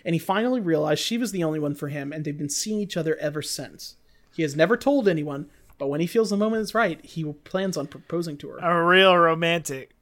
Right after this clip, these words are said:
Speaker 2: If he gets killed and turns into an angel, would he propose to her?
Speaker 1: That would be his last business to do in the fi-, five days. You know,
Speaker 2: Yeah.
Speaker 1: any of us could have that ability, and we just don't know it. <laughs> That's an ability you have to die first to find out.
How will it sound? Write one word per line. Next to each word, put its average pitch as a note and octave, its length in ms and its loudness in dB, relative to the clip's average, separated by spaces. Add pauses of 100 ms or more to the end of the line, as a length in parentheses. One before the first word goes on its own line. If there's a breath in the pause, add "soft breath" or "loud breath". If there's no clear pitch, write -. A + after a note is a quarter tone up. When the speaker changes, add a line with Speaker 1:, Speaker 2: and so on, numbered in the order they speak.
(240)
Speaker 2:
If F3+ 180 0
he A#3+ 140 4
gets C4 260 0
killed G#3+ 380 6
and G3 100 4
turns F#3 300 2
into G3 140 2
an E3+ 80 2
angel, E3 500 2
would E3 120 0
he F3+ 80 0
propose E3+ 420 -4
to G3 120 -4
her? G3 300 -6 (540)
Speaker 1:
That F#3 180 4
would E3+ 100 2
be D#3+ 80 2
his D3+ 140 0
last D3 320 0
business D3 360 -6
to D3 100 -10
do D3+ 120 -4
in C#3+ 60 -4
the D3+ 80 -10
fi-, D3 320 -6
five D3+ 360 0
days. D3 380 -2 (440 loud breath)
You A#3+ 100 6
know, A#3+ 80 10
Speaker 2:
Yeah. C#3 140 2
Speaker 1:
any F4 200 8
of G3 120 6
us G3 180 2
could - 300 2
have E3 220 2
that D#3 120 4
ability, C#3+ 420 0
and C3+ 100 -8
we A3+ 120 -2
just D3+ 240 -6
don't C#3+ 180 -6
know B2+ 220 -14
it. A2 120 -18 (240)
<laughs> - 80 -6 (1500 loud breath)
That's B3+ 160 6
an C#4 80 6
ability B3 380 6
you G#3 120 0
have A3 180 4
to G3+ 60 -4
die F#3 360 2
first F3 280 -2
to E3 80 -4
find F3 260 -4
out. E3+ 280 0